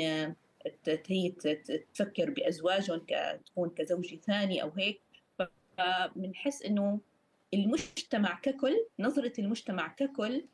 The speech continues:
هو اللي خلاها تكون بهالمكان الضعيف وليس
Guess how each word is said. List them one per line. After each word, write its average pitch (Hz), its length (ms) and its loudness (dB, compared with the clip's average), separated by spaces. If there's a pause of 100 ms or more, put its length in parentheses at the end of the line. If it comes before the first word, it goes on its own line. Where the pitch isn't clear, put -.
(160)
هو 247 340 0
اللي 185 220 -2
خلاها 202 680 0 (840)
تكون 247 260 4
بهالمكان 190 640 0
الضعيف 175 580 0 (240)
وليس 220 480 2